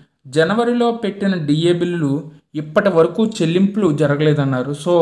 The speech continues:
ఆర్థిక సంవత్సరం మారినా ఇప్పటికీ బిల్లులు చెల్లింపులు జరగకపోవడం గతంలో ఎన్నడూ లేదని ఉపాధ్యాయ సంఘాల సమన్వయ వేదిక రాష్ట్ర గౌరవ అధ్యక్షుడు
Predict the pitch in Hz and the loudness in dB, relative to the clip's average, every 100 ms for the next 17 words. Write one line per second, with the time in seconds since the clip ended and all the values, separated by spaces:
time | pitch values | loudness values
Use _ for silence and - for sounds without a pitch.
0 | 160 160 - - 135 139 160 220 226 214 | 2 0 -12 -16 -4 -2 -2 -4 -4 -4
1 | 208 208 196 160 156 170 160 143 143 165 | -4 -2 -2 -2 -2 -4 -6 -6 -6 -8
2 | 165 185 147 147 156 185 180 - 160 156 | -4 -4 0 0 2 0 -2 -2 -2 -2
3 | 160 156 135 170 - - _ 139 151 151 | 0 0 0 -2 -8 -20 _ -6 -2 -2
4 | 180 180 175 160 170 151 147 156 175 143 | -2 -4 -4 -4 -4 -6 -6 -4 -4 -4
5 | 135 147 160 165 139 139 143 143 135 - | -4 -4 -4 -4 -4 -4 -4 -4 -6 -8
6 | - - _ 156 156 202 196 202 196 170 | -18 -20 _ -4 2 2 2 -4 -4 -6
7 | 156 165 170 160 147 143 160 160 165 147 | -2 -2 -2 -4 -6 -4 -4 -2 -2 -2
8 | 139 143 147 151 135 135 - 143 131 139 | -4 -4 -4 -4 -2 -4 -6 -8 -6 -2
9 | 147 139 139 135 147 139 131 117 | -2 -2 -4 -6 -4 -2 -2 -4